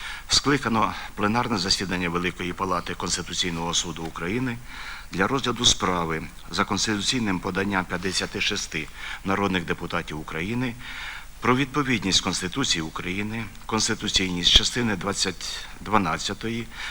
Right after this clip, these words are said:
статті двадцятої Закону України про статус народного депутата України, абзаців третього, четвертого пункту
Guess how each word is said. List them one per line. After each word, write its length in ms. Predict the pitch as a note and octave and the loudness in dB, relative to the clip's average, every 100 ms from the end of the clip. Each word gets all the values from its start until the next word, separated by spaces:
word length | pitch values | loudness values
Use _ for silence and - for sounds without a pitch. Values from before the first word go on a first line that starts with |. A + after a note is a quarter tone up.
| - | -2
статті 340 | - A2 - | 2 4 2
двадцятої 760 | A2 F#2+ F2+ G2+ F#2+ F#2+ F2+ F2 - F2+ | 0 0 2 2 2 0 0 0 -4 -2
Закону 400 | G2 - F2 E2+ | -2 0 -2 -2
України 480 | D#2+ F2+ G#2 A#2+ | -4 -4 -4 -4
про 120 | A#2 F#2 | -4 -4
статус 440 | - G#2+ - F2 | -4 -6 -6 -4
народного 420 | F#2 F#2+ E2 D#2+ | -2 -2 -4 -6
депутата 500 | E2 E2 D#2 G2+ - | -6 -8 -6 -6 -4
України, 640 | E2 D#2 D#2 F#2+ B2 B2+ B2 - - - - | -8 -6 -6 -4 -2 -4 -6 -10 -10 -10 0
абзаців 560 | G2 F#2 A#2+ A2 G2 | 0 2 0 0 -4
третього, 400 | - G#2 F#2+ G2 | -2 -2 0 -2
четвертого 640 | F2 F#2+ G#2 G2+ E2 - F2 | -2 -2 -2 -2 -2 -2 -4
пункту 580 | - F#2 D#2+ - F2+ | -2 -4 -6 -8 -10